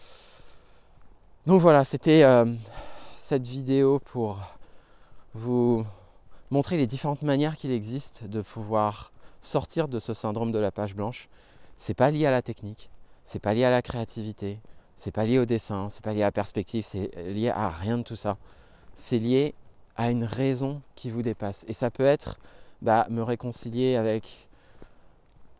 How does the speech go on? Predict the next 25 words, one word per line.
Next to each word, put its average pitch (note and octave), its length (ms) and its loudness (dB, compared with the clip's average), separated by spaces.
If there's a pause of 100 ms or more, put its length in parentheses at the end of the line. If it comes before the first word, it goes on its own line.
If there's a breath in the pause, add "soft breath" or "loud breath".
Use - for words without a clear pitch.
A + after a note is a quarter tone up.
(600)
ma A2 160 0
carrière A#2+ 380 4
professionnelle C3 720 0 (160)
que, G#2+ 640 0 (260)
qui A#2 120 -6
a G#2 40 0
été A2 520 -2
vraiment A2 420 -6
très - 220 -8
cartésienne A2+ 680 0
et G#2 120 -2
que G2+ 340 -6
je F#2+ 120 -12
veux F#2+ 100 -4
à F#2 80 -4
présent G#2+ 320 -8
rééquilibrer. A#2 600 -6 (420 soft breath)
C'est - 160 -4
peut-être, A#2+ 480 2
euh, G#2 180 -2 (440 soft breath)
m'accepter A#2 480 -2
un A#2+ 120 -2
petit - 200 -12
peu B2+ 160 -2
mieux C#3 320 2